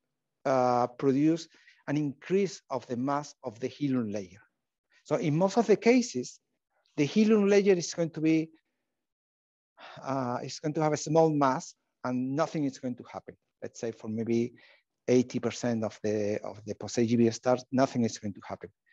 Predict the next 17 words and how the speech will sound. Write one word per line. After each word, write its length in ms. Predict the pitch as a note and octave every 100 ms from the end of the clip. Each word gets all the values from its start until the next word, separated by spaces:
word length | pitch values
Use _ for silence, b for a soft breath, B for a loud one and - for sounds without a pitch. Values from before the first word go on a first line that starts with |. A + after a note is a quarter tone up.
| b b b
But 140 | B2+ B2
for 200 | - C3+
some 420 | - F#3 G#3 G3 _ -
twenty 380 | G3+ A3+ - E3+
of 180 | A#2+ C3
them, 400 | G#3+ C3+ B2+ - _ _ _ b b b -
the 540 | B2+ A#2+ D3 C#3+ - _ _ _ _ _ _ _ -
initial 760 | D3+ F3 B3+ B3+ - C3 F#2+ _ _ _ -
mass 560 | C3 C#3 D3 C3+ - _ _ _ _
of 200 | A#2 A2
the 80 | A#2
helium 420 | A2+ E3+ D#3+ C#3
layer 400 | C3+ G#3+ E3+ C3 B2+
is 180 | C#3+ - _ -
close 380 | F#3 G3 G3 -
to 80 |
the 100 | D#3